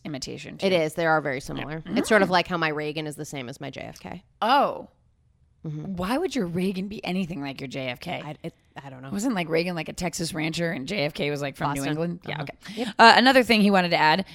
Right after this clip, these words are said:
Speaker 1: this is in addition to me being named after Emily Bob Newhart's wife on The Newhart Show. He
Speaker 2: Yep.
Speaker 1: said,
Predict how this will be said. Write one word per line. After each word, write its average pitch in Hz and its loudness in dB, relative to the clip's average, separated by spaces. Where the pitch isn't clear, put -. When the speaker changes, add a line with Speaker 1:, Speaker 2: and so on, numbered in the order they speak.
Speaker 1:
this 196 0
is 190 0
in 180 0
addition 170 -4
to 165 -4
me 165 -2
being 156 -4
named 147 -4
after 160 -6
Emily 147 -4
Bob 156 0
Newhart's 156 -4
wife 139 -4
on 147 -6
The 147 -8
Newhart 175 0
Show. 214 4
He 180 -4
Speaker 2:
Yep. 180 2
Speaker 1:
said, 175 2